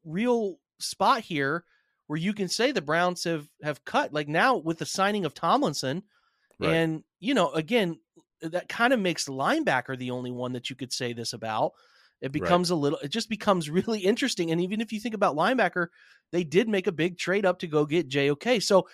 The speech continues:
Speaker 1: the question is this. I think the crux of this episode, we found it. We lost our way for a little bit, but we found it,
Speaker 2: <laughs>
Speaker 1: is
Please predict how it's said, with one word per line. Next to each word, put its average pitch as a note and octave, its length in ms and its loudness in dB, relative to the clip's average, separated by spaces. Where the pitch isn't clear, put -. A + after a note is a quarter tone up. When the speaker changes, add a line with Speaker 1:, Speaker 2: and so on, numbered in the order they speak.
Speaker 1:
the F3+ 80 2
question C#4+ 460 4
is G3 320 2
this. D3 520 -2
I - 80 -6
think F#3+ 180 -4
the D#3+ 60 -10
crux F#3+ 320 4
of D#3+ 80 -2
this D3+ 180 0
episode, C#3 380 -2
we B2 80 -6
found B2 320 -4
it. D2 40 -10
We A#2+ 80 -6
lost E3+ 300 4
our E3 60 2
way D3 180 2
for C3 140 -6
a B2+ 40 -4
little B2 160 -4
bit, A2 160 -6
but A#2 120 -8
we B2 100 -8
found A#2 300 -2
it, B2+ 80 0
Speaker 2:
<laughs> D3+ 420 0
Speaker 1:
is E3+ 400 6